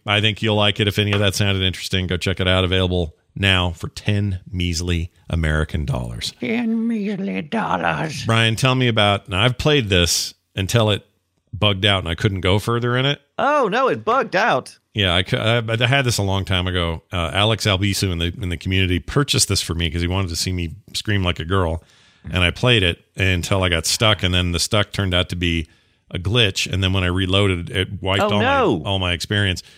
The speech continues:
Speaker 1: So that was when it was in, like, early access or very early out or
Speaker 2: Oh,
Speaker 1: something like
Speaker 2: okay.
Speaker 1: that. So things have
Speaker 2: Yeah, this
Speaker 1: changed.
Speaker 2: game's
Speaker 1: Tell me about Visage.
Speaker 2: Absolutely. So I had, I had talked about games that were in my, uh, list to complete, and I haven't done it. I've had Visage for about a year now. I received the game code for it,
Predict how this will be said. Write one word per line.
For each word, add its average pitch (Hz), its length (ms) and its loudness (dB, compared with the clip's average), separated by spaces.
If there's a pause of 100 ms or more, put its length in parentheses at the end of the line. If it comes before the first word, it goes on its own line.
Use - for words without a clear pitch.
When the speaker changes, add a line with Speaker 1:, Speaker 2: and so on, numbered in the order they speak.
(140)
Speaker 1:
So 120 340 0 (220)
that 196 200 0
was 240 160 0
when 233 120 2
it 202 80 0
was 160 160 2
in, 165 120 2
like, 127 180 2
early 147 280 2
access 131 500 2
or 117 100 0
very 120 340 2
early 117 320 2
out 113 200 4
or 107 40 2
Speaker 2:
Oh, - 20 0
Speaker 1:
something 113 220 -2
like 107 140 2
Speaker 2:
okay. 117 100 0
Speaker 1:
that. 110 220 2 (200)
So - 140 -4
things 160 280 0
have 214 80 4
Speaker 2:
Yeah, 226 120 4
this 147 80 2
Speaker 1:
changed. 123 200 2
Speaker 2:
game's 254 380 -4 (140)
Speaker 1:
Tell 156 160 0
me 156 100 2
about 139 220 2
Visage. 117 580 0 (640)
Speaker 2:
Absolutely. 127 640 0
So 120 160 0
I 123 120 4
had, 120 180 0
I 123 120 2
had 123 140 0
talked 143 260 0
about 107 320 2
games 104 380 0
that 90 160 2
were 85 280 0
in 92 260 0
my, 87 440 2
uh, 78 280 -2
list 95 440 -2
to - 80 -14
complete, 85 440 0
and - 100 -10
I - 20 -10
haven't 80 240 -2
done 78 180 -2
it. 78 120 -6
I've 87 180 0
had 113 200 0
Visage 95 340 0
for 120 180 2
about 190 320 0
a 175 60 0
year 123 280 2
now. 78 300 2
I 76 100 -2
received 78 460 -4
the 80 60 -4
game 78 260 -2
code 80 260 0
for 78 280 0
it, 76 200 -6